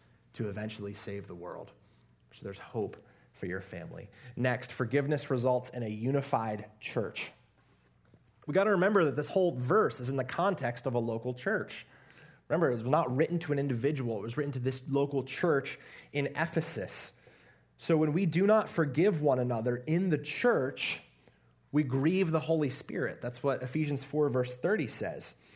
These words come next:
And listen, I can tell you about, about Coastal and about any church in the world.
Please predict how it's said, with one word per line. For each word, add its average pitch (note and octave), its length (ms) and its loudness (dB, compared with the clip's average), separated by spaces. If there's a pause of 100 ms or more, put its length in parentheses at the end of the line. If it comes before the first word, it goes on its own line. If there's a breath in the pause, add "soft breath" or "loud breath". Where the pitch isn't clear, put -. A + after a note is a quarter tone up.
(200 loud breath)
And D3+ 100 0
listen, E3+ 340 0
I D#3 100 -10
can F#3 160 0
tell D3+ 260 -2
you G#2+ 340 -4
about, - 420 -8
about A2+ 220 -4
Coastal D3+ 420 -2
and C3+ 60 -2
about A#2 220 -2
any C3+ 160 -2
church C3 260 -4
in B2+ 60 -6
the A#2+ 80 -2
world. G#2+ 260 -6